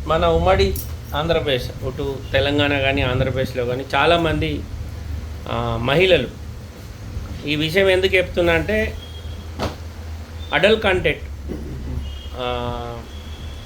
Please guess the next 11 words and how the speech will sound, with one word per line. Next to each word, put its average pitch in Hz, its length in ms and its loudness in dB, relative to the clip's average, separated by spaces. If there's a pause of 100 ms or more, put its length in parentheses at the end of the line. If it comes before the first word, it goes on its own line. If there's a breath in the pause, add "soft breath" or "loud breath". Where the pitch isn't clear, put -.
(140)
సభ్య 170 480 6
సమాజం 160 680 2
సిగ్గుపడే 147 520 2
వీడియోలు 127 420 0 (640)
మాటల 139 360 2
ద్వారా 131 280 4
కానీ 120 300 0
వాళ్ళ 120 200 0
చేతల 139 440 0
ద్వారా 120 300 4
కానీ 117 320 -4